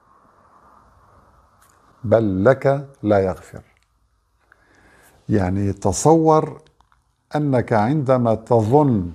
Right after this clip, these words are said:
بإنسان قد يكون سيئا، قد يكون إنسان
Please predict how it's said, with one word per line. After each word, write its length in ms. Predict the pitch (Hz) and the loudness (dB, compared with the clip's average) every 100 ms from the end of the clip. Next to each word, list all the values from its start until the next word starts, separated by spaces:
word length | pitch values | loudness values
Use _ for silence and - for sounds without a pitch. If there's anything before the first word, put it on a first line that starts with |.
| 85 | -10
بإنسان 600 | 92 113 120 104 - 123 | -8 -6 -6 -4 -2 -2
قد 220 | 117 143 | 0 0
يكون 300 | 160 156 175 | 0 0 -2
سيئا، 680 | 143 - 170 160 104 98 90 - _ _ _ _ _ _ _ _ _ - | -2 0 0 0 -4 -6 -8 -14 _ _ _ _ _ _ _ _ _ -6
قد 140 | 110 | 0
يكون 340 | 117 - 156 131 | 0 0 -2 -2
إنسان 680 | 117 - 139 139 143 139 | -2 0 2 2 0 -4